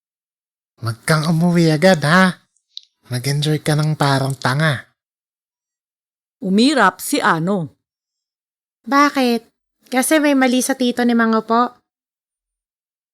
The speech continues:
Speaker 1: Ay, basta. Wag kang umuwi agad.
Speaker 3: Dude, binigyan ako ng isang libo.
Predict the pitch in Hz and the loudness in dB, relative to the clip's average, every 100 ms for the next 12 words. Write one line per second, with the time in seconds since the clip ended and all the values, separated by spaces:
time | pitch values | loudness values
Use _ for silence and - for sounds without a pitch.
0 | _ - 170 196 202 202 170 139 170 - | _ -8 -2 2 4 2 0 -2 -2 -2
1 | - 185 175 160 127 - - 131 131 160 | -2 0 2 2 -2 -8 -14 -14 -8 -6
2 | 180 180 180 170 160 147 147 120 - _ | -2 -2 0 0 0 0 -2 -2 -12 _
3 | _ _ _ _ _ _ _ _ _ _ | _ _ _ _ _ _ _ _ _ _
4 | _ _ _ - 226 427 453 240 - _ | _ _ _ -12 -2 0 0 -2 -12 _
5 | _ _ 240 392 440 453 466 453 440 415 | _ _ -6 -4 -2 -2 -2 -2 -2 -2
6 | 415 403 403 392 339 381 427 403 - | -2 -2 0 0 0 0 0 0 -4